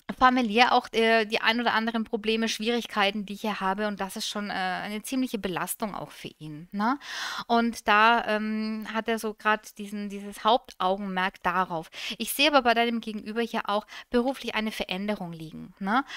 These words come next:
Dass hier irgendwas verändert wird, also wie ein Neubeginn. Jetzt, wenn wir zum Neubeginn kommen, ja, aber erstmal noch dazu möchte ich sagen, dein Gegenüber, was ich hier auch habe,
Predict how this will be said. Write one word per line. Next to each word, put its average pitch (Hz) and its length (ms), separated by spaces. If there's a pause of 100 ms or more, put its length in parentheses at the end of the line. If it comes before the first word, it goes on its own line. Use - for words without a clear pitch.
(100)
Dass - 180
hier 240 120
irgendwas 254 340
verändert 226 520
wird, 240 200
also 214 260
wie 220 80
ein 214 140
Neubeginn. 196 680 (380)
Jetzt, 233 380
wenn 240 200
wir 226 120
zum 220 200
Neubeginn 208 520
kommen, 185 500 (560)
ja, 190 300 (340)
aber 220 160
erstmal 262 380
noch 247 140
dazu 247 320
möchte 254 260
ich 233 60
sagen, 233 280
dein 226 160
Gegenüber, 226 440
was 220 160
ich 220 100
hier - 240
auch - 300
habe, 220 320